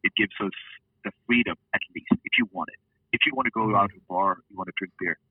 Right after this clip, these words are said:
Speaker 1: you can. If you wanna go to a store and shop, you can. But take it easy, don't go, uh, too much,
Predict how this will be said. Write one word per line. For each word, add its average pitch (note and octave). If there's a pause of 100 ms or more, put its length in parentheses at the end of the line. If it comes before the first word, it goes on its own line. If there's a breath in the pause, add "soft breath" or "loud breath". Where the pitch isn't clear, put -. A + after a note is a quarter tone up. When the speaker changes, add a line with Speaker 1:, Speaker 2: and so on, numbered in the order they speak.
Speaker 1:
you G2
can. C#2+ (120)
If -
you G#2+
wanna G#2
go G#2
to G2+
a F#2+
store F#2
and F2+
shop, F#2 (260)
you -
can. - (380 soft breath)
But - (280)
take -
it A2+
easy, A2+
don't G#2
go, F#2
uh, D#2+ (120)
too -
much, G#2